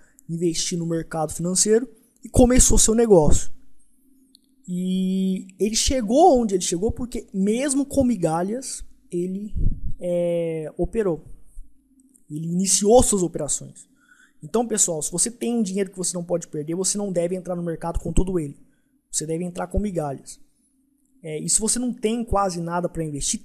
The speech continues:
também você deve entrar no mercado. Porque a prova de que você tem que entrar no mercado e operar pra você ter experiência é o que o Warren Buffett fez. O Warren Buffett, mesmo não tendo dinheiro,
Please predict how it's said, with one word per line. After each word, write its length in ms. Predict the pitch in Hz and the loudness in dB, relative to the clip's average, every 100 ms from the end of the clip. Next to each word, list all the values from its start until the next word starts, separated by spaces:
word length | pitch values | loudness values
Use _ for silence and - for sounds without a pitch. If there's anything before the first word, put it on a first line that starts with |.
| - | 2
também 500 | 240 208 170 233 262 | 4 6 6 6 2
você 280 | 214 - | -2 -4
deve 240 | 175 170 165 | -2 -2 -2
entrar 240 | 151 156 | -6 -8
no 80 | 147 | -6
mercado. 440 | 147 143 135 127 - - | -10 -10 -12 -14 -18 -14
Porque 240 | - 139 170 | -10 -8 -8
a 80 | 160 | -4
prova 560 | - 185 214 240 208 | 4 6 8 6 4
de 100 | 175 | -2
que 60 | 175 | -4
você 180 | 165 170 | -4 -4
tem 160 | 170 | -8
que 80 | 170 | -10
entrar 220 | 160 165 | -10 -8
no 80 | 156 | -6
mercado 580 | 156 147 - 147 127 - - _ _ _ _ _ _ - | -8 -8 -8 -8 -8 -16 -20 _ _ _ _ _ _ -10
e 220 | 180 180 - - | -8 -8 -6 2
operar 560 | 226 - 208 175 156 | 2 4 4 4 0
pra 160 | - 175 | -2 -2
você 260 | 175 - | 0 -2
ter 140 | - 175 | -2 -4
experiência 760 | 170 190 180 185 254 - - _ _ 180 | -4 -4 -4 -4 -4 -6 -8 _ _ -4
é 240 | 220 - _ - | -4 -6 _ -8
o 120 | 240 | -6
que 120 | - | -2
o 120 | 269 | 2
Warren 320 | 214 202 220 196 | 6 6 4 2
Buffett 280 | 180 - | 0 0
fez. 480 | - 254 226 - - - - - - - | -2 0 0 -2 -6 -8 -12 -14 -12 2
O 120 | 175 | 4
Warren 220 | 170 151 | 4 2
Buffett, 300 | 165 196 - | 0 -2 -4
mesmo 420 | 220 185 196 214 | -2 2 0 0
não 140 | 202 196 | -8 -6
tendo 240 | 196 180 | -6 -6
dinheiro, 420 | 165 156 180 233 | -6 -6 -6 -6